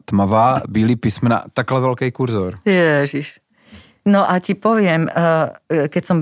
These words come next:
Speaker 2: robila technický preklad a mal nejakých tristo dvadsať strán a boli tam tabulky, vieš, koľko bolo tých diskiet?
Speaker 1: Ne.
Speaker 2: Áno, to nebolo na jednej diskete. No a po mne to ešte čítala aj brat, aj sestra,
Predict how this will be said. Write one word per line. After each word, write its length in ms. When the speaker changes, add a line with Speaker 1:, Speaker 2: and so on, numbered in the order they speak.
Speaker 2:
robila 340
technický 540
preklad 560
a 140
mal 200
nejakých 460
tristo 320
dvadsať 340
strán 460
a 120
boli 240
tam 200
tabulky, 720
vieš, 160
koľko 280
bolo 240
tých 200
diskiet? 640
Speaker 1:
Ne. 260
Speaker 2:
Áno, 220
to 100
nebolo 340
na 180
jednej 240
diskete. 520
No 160
a 40
po 140
mne 200
to 120
ešte 320
čítala 500
aj 100
brat, 280
aj 140
sestra, 560